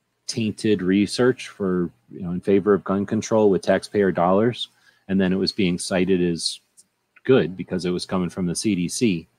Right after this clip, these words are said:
instead of being impartial and accurate. So they,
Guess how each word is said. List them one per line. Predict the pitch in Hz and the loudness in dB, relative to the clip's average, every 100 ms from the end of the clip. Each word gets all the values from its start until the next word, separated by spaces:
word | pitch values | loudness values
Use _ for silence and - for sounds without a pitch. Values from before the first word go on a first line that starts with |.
| _ | _
instead | 90 - 90 | -12 -4 -2
of | 87 | 0
being | 90 85 | 0 -2
impartial | 80 - 98 90 - 95 85 | -4 -4 -2 -2 -2 -2 -2
and | 82 | -2
accurate. | 98 113 - 85 - - _ _ _ _ | -2 -4 -6 -12 -12 -16 _ _ _ _
So | - - 107 92 | -6 2 4 4
they, | 85 95 | 4 0